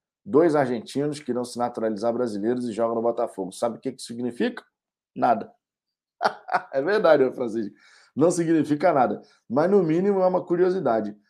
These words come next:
Não sei de outro time na história do futebol mundial, me arrisco a dizer, nesse nível.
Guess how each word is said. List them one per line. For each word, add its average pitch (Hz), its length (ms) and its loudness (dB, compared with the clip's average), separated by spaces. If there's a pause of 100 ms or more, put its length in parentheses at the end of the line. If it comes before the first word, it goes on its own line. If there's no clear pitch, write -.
(200)
Não 170 380 0
sei 151 540 -2 (120)
de 113 160 -2
outro 160 360 0
time 139 360 -6
na 135 140 -2
história 202 640 6
do 165 120 0
futebol 131 320 0
mundial, 117 540 0 (420)
me 117 120 -4
arrisco 117 520 -6
a - 40 -4
dizer, 117 560 -8 (500)
nesse 151 460 -4
nível. 139 460 -4